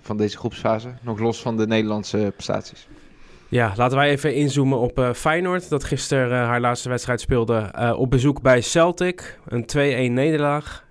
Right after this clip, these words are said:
Speaker 2: En, eh, ja, ik, eh, ik hoorde Arne Slot na afloop op de persconferentie. En die vindt het lastig om te zeggen of dit nog pech te noemen is. Hoe,
Speaker 1: Ja.
Speaker 2: hoe kijk jij daar tegenaan?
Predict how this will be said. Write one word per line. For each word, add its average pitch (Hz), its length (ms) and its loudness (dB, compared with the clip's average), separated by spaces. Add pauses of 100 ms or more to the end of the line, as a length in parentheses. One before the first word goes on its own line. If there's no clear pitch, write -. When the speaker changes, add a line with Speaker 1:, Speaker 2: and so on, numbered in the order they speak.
Speaker 2:
En, 117 240 -2
eh, 113 240 0 (120)
ja, 110 220 0
ik, 101 200 -8
eh, 113 160 0
ik 101 100 -4
hoorde 117 220 2
Arne 110 220 0
Slot 147 280 -2
na 139 80 2
afloop 131 420 0
op - 120 -10
de 120 160 0
persconferentie. 131 960 -2 (360)
En 123 100 -2
die 131 100 2
vindt 143 160 2
het 127 120 0
lastig 151 380 0
om 147 140 2
te 139 100 -2
zeggen 143 440 0
of 123 120 -6
dit 143 160 0
nog 139 300 2
pech 180 240 -2
te - 120 -2
noemen 117 320 2
is. - 360 -8 (560)
Hoe, 135 100 2
Speaker 1:
Ja. 143 80 8
Speaker 2:
hoe 151 100 8
kijk 147 160 2
jij 156 120 2
daar 143 100 0
tegenaan? 101 440 -2